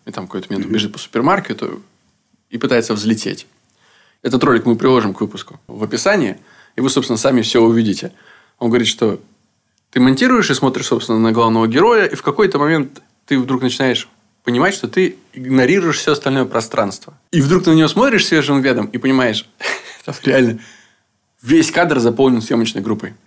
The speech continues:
Speaker 1: Весь кадр заполнен <laughs> съемочной группой. Просто все стоят и смотрят. И никого не волнует, что он попал в камеру. Так что, ребята, человек из «Мандалорца», который там где-то по фону чуть-чуть вышел, это ничто.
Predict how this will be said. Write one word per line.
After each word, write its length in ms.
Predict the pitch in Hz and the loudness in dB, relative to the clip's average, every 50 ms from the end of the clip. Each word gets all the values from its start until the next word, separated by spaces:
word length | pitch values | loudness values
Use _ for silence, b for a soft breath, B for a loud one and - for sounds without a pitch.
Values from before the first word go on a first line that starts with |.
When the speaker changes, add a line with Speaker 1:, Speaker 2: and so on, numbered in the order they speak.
| - | -18
Speaker 1:
Весь 440 | 127 127 139 147 175 180 170 - - | -14 -6 0 2 4 4 4 2 0
кадр 340 | - - 160 190 208 196 160 | 0 0 2 2 2 2 2
заполнен 440 | 123 117 110 - - 143 180 175 - - - - | 2 0 0 0 2 2 2 2 0 -2 -4 -4
<laughs> 160 | - - - | -6 -10 -10
съемочной 540 | - - - - - - - - - - 165 | -8 -4 -2 0 0 -2 -4 -4 0 2 2
группой. 240 | 160 208 - 165 143 | 4 4 4 4 2
Просто 240 | - 165 196 196 170 | 2 0 0 0 -2
все 160 | 156 - 160 | -4 -4 -6
стоят 300 | 151 - - 160 185 - | -4 0 0 0 0 0
и 20 | 165 | -2
смотрят. 440 | - - 143 156 151 147 127 - B B B B B B B B | -4 -2 -2 0 0 0 0 -2 B B B B B B B B
И 160 | B 165 180 | B 2 4
никого 400 | 226 262 269 254 262 254 240 262 | 6 6 4 4 2 2 4 4
не 100 | 247 247 | 4 4
волнует, 360 | 233 226 220 220 214 220 208 | 4 4 4 4 4 4 4
что 160 | - - - 151 | 2 0 -2 0
он 80 | 143 | 0
попал 280 | 139 143 139 135 123 113 | 0 0 0 0 0 0
в 60 | - | 0
камеру. 420 | - - 120 113 110 101 95 92 - B B B B B B B _ _ - - | -2 -2 -2 -2 -2 -2 -6 -8 -10 B B B B B B B _ _ -6 -2
Так 140 | - 151 147 | -2 -2 0
что, 140 | - - 175 | 0 0 2
ребята, 340 | 185 185 165 - 120 - - | 2 2 2 2 0 0 -2
человек 260 | - - 170 185 180 180 | -2 0 0 0 0 0
из 80 | 160 | 0
«Мандалорца», 680 | 131 131 170 170 165 165 170 185 226 277 - - - 143 | 2 2 0 2 2 4 4 4 4 2 2 0 -2 -2
который 240 | 147 147 156 143 | 0 0 0 0
там 140 | 131 139 123 117 | 0 0 -2 0
где-то 220 | 131 127 127 113 | 0 0 0 -2
по 120 | - - | -4 -6
фону 280 | 113 - - 131 127 117 | -8 -4 -2 -2 -2 -2
чуть-чуть 320 | - - 123 - - - 135 | -6 -8 -14 -16 -16 -8 -2
вышел, 340 | 127 127 120 117 - 110 - _ | 0 0 0 0 -2 -12 -12 _
это 180 | - - - 139 | -10 -6 -2 0
ничто. 540 | 143 151 156 151 - - - 175 147 - | 0 2 0 0 -2 0 0 0 0 0